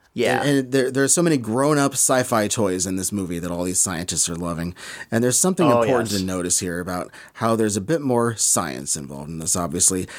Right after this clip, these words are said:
Speaker 2: And 'cause Mysterians, the Markalite fops, that's pretty fantastical.
Speaker 1: Yeah.
Speaker 2: But then
Speaker 1: Yeah. And
Speaker 2: this
Speaker 1: they're,
Speaker 2: movie is a bit
Speaker 1: yeah.
Speaker 2: more realistic than that. And then it, this has more plausible technology,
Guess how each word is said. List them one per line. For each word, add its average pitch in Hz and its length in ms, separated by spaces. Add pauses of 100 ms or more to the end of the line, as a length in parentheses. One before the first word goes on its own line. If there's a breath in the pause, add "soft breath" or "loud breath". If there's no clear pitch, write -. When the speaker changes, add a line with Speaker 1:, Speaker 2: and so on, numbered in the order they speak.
(140 loud breath)
Speaker 2:
And 120 320
'cause 147 220
Mysterians, 196 880 (400 loud breath)
the 127 160
Markalite 170 640
fops, 127 560
that's 160 340 (120)
pretty 151 520
fantastical. 107 1000 (220)
Speaker 1:
Yeah. 110 600
Speaker 2:
But 131 100
then 147 160
Speaker 1:
Yeah. - 220
And - 20
Speaker 2:
this 160 180
Speaker 1:
they're, 175 60
Speaker 2:
movie 214 160
is 165 80
a 175 60
bit 170 80
Speaker 1:
yeah. - 100
Speaker 2:
more 170 160
realistic 147 640
than 82 120
that. 85 180 (280 loud breath)
And 139 380
then 139 260
it, 139 200
this 170 160
has 180 120
more 170 140
plausible 131 540
technology, 101 600